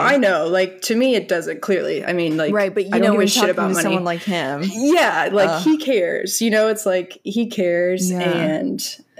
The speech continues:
Speaker 1: um, you know, I don't know how to explain it.
Speaker 2: Yeah.
Speaker 1: I don't give a shit about
Speaker 2: There's
Speaker 1: money.
Speaker 2: gotta
Speaker 1: I don't
Speaker 2: be,
Speaker 1: give, you
Speaker 2: yeah,
Speaker 1: know.
Speaker 2: there's gotta be a way to, like, subtle, subtly jab back.
Speaker 1: Yeah.
Speaker 2: Like,
Speaker 1: But that's the thing is, like, with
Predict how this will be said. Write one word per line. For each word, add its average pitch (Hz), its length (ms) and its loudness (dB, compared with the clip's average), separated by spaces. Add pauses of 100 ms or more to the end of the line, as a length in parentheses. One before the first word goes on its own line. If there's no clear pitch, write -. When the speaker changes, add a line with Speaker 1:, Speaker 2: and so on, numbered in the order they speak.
(240)
Speaker 1:
um, 190 220 -6 (100)
you 190 100 -2
know, 110 280 -6 (180)
I 202 100 -2
don't 175 120 0
know - 60 -4
how 175 100 -4
to 156 60 0
explain - 340 -8
it. 170 60 -4
Speaker 2:
Yeah. 160 200 -2
Speaker 1:
I 190 80 0
don't 214 140 0
give 180 160 -2
a 165 40 -8
shit 165 160 -4
about 185 140 0
Speaker 2:
There's 160 140 2
Speaker 1:
money. 165 100 0
Speaker 2:
gotta 233 240 0
Speaker 1:
I 185 40 -2
don't 185 100 0
Speaker 2:
be, 196 40 -2
Speaker 1:
give, 190 300 0
you - 140 -20
Speaker 2:
yeah, 160 300 0
Speaker 1:
know. - 40 -4
Speaker 2:
there's 240 160 -2
gotta 294 200 0
be 302 100 -2
a 262 80 0
way 185 240 0
to, 185 80 0
like, 170 180 -2
subtle, 160 560 -4
subtly 180 400 -4
jab 135 500 -4 (120)
back. - 400 -8 (360)
Speaker 1:
Yeah. 156 220 -4
Speaker 2:
Like, 151 240 -4 (220)
Speaker 1:
But 285 80 0
that's 302 160 -2
the 330 100 -4
thing 285 220 2
is, 240 160 -2
like, 202 200 -2
with 208 140 -2